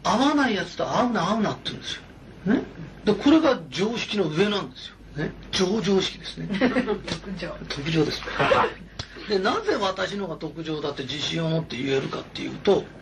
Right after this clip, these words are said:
Speaker 1: えー、まあ、こちらの方が、「病気になるほど苦しんでるのに、あんた会いに行きなさい」っていうのは、愛情じゃないんです。わかります？人間会いたくないやつに会わなくていいんだよ。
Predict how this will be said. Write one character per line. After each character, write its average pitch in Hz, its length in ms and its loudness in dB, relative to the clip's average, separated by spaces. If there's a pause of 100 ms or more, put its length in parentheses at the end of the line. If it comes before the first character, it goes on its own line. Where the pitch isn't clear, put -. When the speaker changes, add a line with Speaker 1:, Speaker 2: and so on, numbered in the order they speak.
(1300)
Speaker 1:
え - 680 2 (180)
ー、 - 20 -8
ま 104 80 0
あ、 - 40 -4
こ 170 100 0
ち 151 120 0
ら 139 100 2
の 139 80 -2
方 131 260 0
が、 180 300 2 (280)
「病 269 340 4
気 320 120 -2
に 311 140 0
な 294 140 2
る 311 100 4
ほ 170 200 0
ど 147 100 -6
苦 202 260 -2
し 240 120 -2
ん 220 60 0
で 175 80 0
る 151 60 -2
の 135 60 -6
に、 131 60 -4
あ 208 100 2
ん 254 100 4
た 226 120 4
会 285 180 2
い - 20 -2
に 220 120 -2
行 160 60 -10
き 196 100 -8
な 185 80 -4
さ - 120 -4
い」 185 40 -4
っ - 20 -6
て - 140 -10
い 135 40 -8
う - 20 -10
の 135 60 -8
は、 175 240 0 (260)
愛 214 360 2
情 233 280 -6
じ 240 100 0
ゃ 226 80 4
な 165 180 0
い 233 60 0
ん 214 100 0
で - 100 -8
す。 - 200 -10 (320)
わ 156 100 2
か 160 100 4
り 160 60 6
ま 156 100 2
す？ 143 160 -2 (340)
人 233 240 6
間 220 240 4
会 269 120 2
い 262 40 -4
た 277 140 0
く 247 100 -2
な 233 140 0
い 233 60 -2
や 220 100 0
つ 208 100 -6
に 190 80 -2
会 180 140 4
わ 240 120 2
な 247 100 2
く - 80 -8
て 208 100 -4
い 202 60 2
い - 20 2
ん 208 60 0
だ 180 100 4
よ。 175 120 0